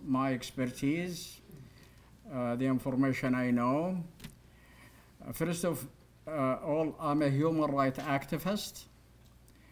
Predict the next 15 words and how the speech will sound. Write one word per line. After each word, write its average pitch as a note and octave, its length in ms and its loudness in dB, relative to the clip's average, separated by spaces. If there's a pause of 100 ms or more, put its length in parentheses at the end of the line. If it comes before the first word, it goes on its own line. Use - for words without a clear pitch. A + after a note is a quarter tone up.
(500)
I B2+ 180 0
do C#3 220 2
not D3 180 2 (140)
promote C#3 460 2
policies. F3 760 0
I'm C#3 220 4
not C#3+ 200 2
against C#3 420 2
<coughs> C#3+ 60 2
policies. B2 600 0
I B2+ 120 0
am C3 180 6
only E3+ 400 0
against C#3+ 480 0
totalitarianism, D#3 1200 2